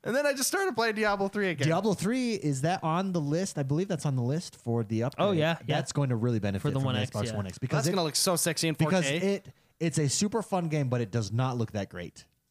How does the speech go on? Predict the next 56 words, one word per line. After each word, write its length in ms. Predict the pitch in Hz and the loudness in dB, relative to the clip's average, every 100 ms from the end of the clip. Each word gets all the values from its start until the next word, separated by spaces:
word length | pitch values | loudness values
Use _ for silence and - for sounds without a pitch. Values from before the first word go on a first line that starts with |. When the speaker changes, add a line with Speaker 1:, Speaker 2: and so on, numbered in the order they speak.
| _ _ 151 | _ _ -4
Speaker 2:
especially 460 | 143 - 156 147 | -2 0 -2 0
compared, 340 | 127 - 127 123 | -2 0 0 0
when 120 | 117 | 0
you 120 | 110 - - | -2 -6 -6
compare 240 | 120 123 | -4 -2
it 60 | 113 | -2
to 60 | 104 | -4
the 100 | 98 | -6
P 140 | 107 | -6
C 260 | 95 101 92 | -6 -6 -8
copies. 480 | - 98 92 85 - | -8 -8 -8 -10 -12
Not 280 | 110 127 131 | -6 -2 0
at 40 | 113 | 0
all. 120 | 104 | -2
And 280 | 127 127 135 | -2 -2 0
where 180 | 180 | 0
it, 200 | 165 139 | 0 0
where 140 | 165 175 | 0 2
it 80 | 151 | 2
is, 200 | 156 113 | 2 0
is 120 | 110 | -2
it's 100 | 113 | -2
in 60 | 110 | -4
the, 120 | 101 - 120 | -6 -10 -8
it's 120 | - | -4
in 60 | |
the 60 | 117 | -4
textures. 500 | - 107 - 85 - _ | -4 -10 -10 -16 -18 _
The 80 | 101 | -10
textures 400 | 131 127 143 135 | -6 -2 -2 -2
Speaker 1:
Mm-hmm. 60 | 87 | -4
Speaker 2:
is 60 | |
just, 160 | - 131 | -6 -2
Speaker 1:
Yeah. 140 | 127 110 | -2 -2
Speaker 2:
are 100 | 104 | -8
just 160 | 92 90 | -10 -14
not 140 | 90 | -14
there. 160 | 87 - _ _ - - - - | -16 -18 _ _ -18 -18 -18 -4
Speaker 1:
Oh 120 | 202 | 0
man, 180 | 214 208 | 2 2
I'm 160 | 214 190 | 2 0
lo-, 140 | - | 0
I'm 160 | 147 156 | 0 0
loving 280 | 151 151 123 | 0 0 0
it. 140 | 120 _ | -4 _
I, 320 | - 123 117 110 _ | -8 -6 -6 -8 _
I 160 | 113 120 | -8 -8
can't 420 | - 127 120 - | -6 -4 -4 -6
tell 200 | - 120 | -6 -4
you 160 | 120 117 | -2 -2
how, 220 | 110 107 _ 135 | -4 -6 _ -4
like, 240 | 147 139 | -4 -2
I'm 180 | 156 185 | -2 -2
figuring 440 | - 214 196 196 | -2 -2 0 0
it 100 | 165 | 0
out 260 | 139 160 | 2 0